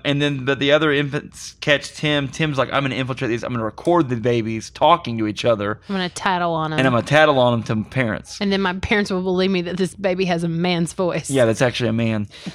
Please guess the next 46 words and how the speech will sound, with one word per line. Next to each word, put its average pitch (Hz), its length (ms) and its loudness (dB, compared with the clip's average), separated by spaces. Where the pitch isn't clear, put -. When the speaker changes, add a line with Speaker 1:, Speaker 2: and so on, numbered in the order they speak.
Speaker 1:
And 147 180 2
the 143 60 2
baby, 170 480 4
um, 127 600 4
and 135 140 0
the 135 60 4
babies, 143 800 0
uh, 117 320 4
attack 143 340 2
him, 147 240 -2
try 143 120 2
to 131 60 2
steal 147 180 0
back 135 180 2
his 120 120 -6
tape. 131 320 0
He 170 140 -2
gets 165 200 0
caught, 135 500 2
um, 107 360 -2
kind 185 140 -2
of 190 140 2
roughing 151 260 4
up 156 160 2
the 143 80 0
baby. 165 480 0
So, 143 260 2
I 156 60 4
mean, 170 140 2
not, 196 180 4
like, 127 160 0
something 104 300 0
bad, 104 280 0
bad, 92 280 -6
but 120 80 2
I'm 123 80 0
saying, 117 340 2
like, 127 240 0
there, 156 160 2
it 151 240 -4
just 175 220 2
looks - 220 2
bad, 123 480 4
like, 120 180 -2
on 123 140 2
Tim 110 380 -4